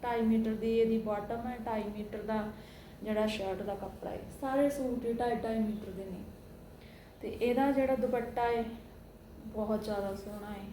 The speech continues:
ਦੇਖੋ ਕਰੀਮ ਆਫ ਵਾਈਟ ਤੁਸੀਂ ਕਹਿ ਸਕਦੇ ਹੋ ਦੁਪੱਟਾ ਹੈ, ਤੇ ਸਾਰੇ ਦੁਪੱਟੇ ਦੇ ਵਿੱਚ ਇੱਦਾਂ ਫਲਾਵਰਸ ਵਾਲੀ ਜਿਹੜੀ ਪ੍ਰਿੰਟਿੰਗ ਆ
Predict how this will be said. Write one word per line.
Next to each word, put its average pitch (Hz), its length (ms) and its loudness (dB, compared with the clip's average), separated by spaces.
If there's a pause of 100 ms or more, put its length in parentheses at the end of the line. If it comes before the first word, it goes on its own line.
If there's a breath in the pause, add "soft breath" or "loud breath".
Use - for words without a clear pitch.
(280)
ਦੇਖੋ - 360 -10 (920 loud breath)
ਕਰੀਮ 240 500 0 (420)
ਆਫ 233 280 4
ਵਾਈਟ 226 280 2
ਤੁਸੀਂ 226 220 -4
ਕਹਿ 233 200 0
ਸਕਦੇ 226 260 -2
ਹੋ 226 40 2
ਦੁਪੱਟਾ 220 480 2
ਹੈ, 220 140 0
ਤੇ 226 120 4
ਸਾਰੇ 226 320 0
ਦੁਪੱਟੇ 214 420 0
ਦੇ 214 80 0
ਵਿੱਚ 214 220 0
ਇੱਦਾਂ 202 280 -4
ਫਲਾਵਰਸ 196 480 -2
ਵਾਲੀ 202 220 -2
ਜਿਹੜੀ 202 160 0
ਪ੍ਰਿੰਟਿੰਗ 214 560 -2
ਆ 269 120 2